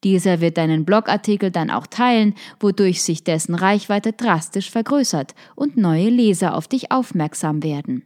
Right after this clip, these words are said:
Implementiere die richtigen Social Sharing Buttons auf deinem Blog. Die richtigen Social Sharing Buttons ermöglichen das rasche und unkomplizierte Teilen deiner Blogposts.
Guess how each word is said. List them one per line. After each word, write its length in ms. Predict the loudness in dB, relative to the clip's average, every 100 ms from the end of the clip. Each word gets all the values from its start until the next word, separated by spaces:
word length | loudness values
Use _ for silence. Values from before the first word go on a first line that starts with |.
| _ _ _ _ _ -20 -20 -4
Implementiere 1000 | 0 0 2 2 2 0 0 2 2 0
die 140 | 0
richtigen 520 | 0 0 -2 -2 -2
Social 440 | -2 0 0 -2 -6
Sharing 560 | -2 0 0 0 -2
Buttons 540 | 0 0 0 -4 -6 -8
auf 180 | -8 -6
deinem 380 | -4 -4 -2 -4
Blog. 360 | -4 -8 -10 -20 _ _ _ -20 -20 -10 -2
Die 100 | 0
richtigen 520 | 0 -2 -2 0 0
Social 420 | 0 0 2 -2
Sharing 520 | -2 0 2 2 -2
Buttons 440 | -4 -4 0 -2 -4 -18 -4
ermöglichen 600 | 2 4 2 0 -2 0
das 240 | -2 -2
rasche 300 | -4 -2 -2
und 220 | -4 -4
unkomplizierte 840 | -4 -4 -2 -4 -4 -4 -4 -2 -6
Teilen 480 | -4 -2 0 -2 -4
deiner 300 | -4 -2 -2
Blogposts. 960 | 0 -2 -2 -6 -6 -6 -10 -12 -14